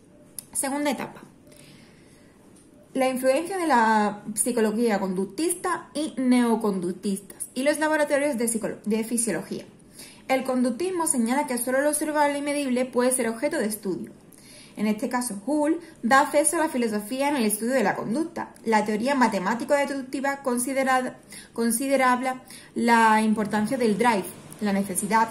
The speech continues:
la privación, la conducta motivada dirigida a la meta y la emoción, que conduce hacia la morfología y fisiología del sistema nervioso.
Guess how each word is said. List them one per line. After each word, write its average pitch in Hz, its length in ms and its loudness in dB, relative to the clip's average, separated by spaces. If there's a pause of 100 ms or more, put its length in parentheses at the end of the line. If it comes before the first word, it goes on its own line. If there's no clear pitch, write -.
(100)
la 202 120 0
privación, 214 680 -2
la 196 100 -2
conducta 208 300 0
motivada 233 440 2
dirigida 233 440 0
a 220 60 2
la 202 80 0
meta 208 300 -2 (160)
y 233 80 -4
la 262 100 -2
emoción, 202 340 -6 (380)
que 233 80 -6
conduce 269 400 0
hacia 269 260 0
la 202 80 0
morfología 202 600 0
y 247 60 -4
fisiología 214 500 -4
del 240 120 0
sistema 202 300 -6
nervioso. - 420 -8